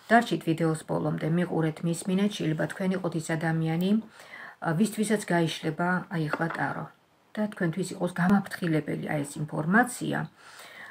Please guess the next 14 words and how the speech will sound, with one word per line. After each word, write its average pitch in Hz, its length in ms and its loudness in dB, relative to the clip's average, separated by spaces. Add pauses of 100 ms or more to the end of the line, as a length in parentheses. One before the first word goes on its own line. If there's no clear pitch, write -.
(140)
და, 208 240 4
მ, 226 140 8 (500)
იცით 226 260 -2
რა, 196 120 4
რამდენადაც 185 600 4
თქვენ - 280 0
ეს 156 140 2
ინფორმაცია 160 500 0
გეცოდინებათ, 202 760 2
უკვე 196 240 -2 (320)
იქნებით 175 420 -6
გაფრთხილებული, 180 640 -2
ანუ 175 200 0
შეიარაღებული. 160 1000 -4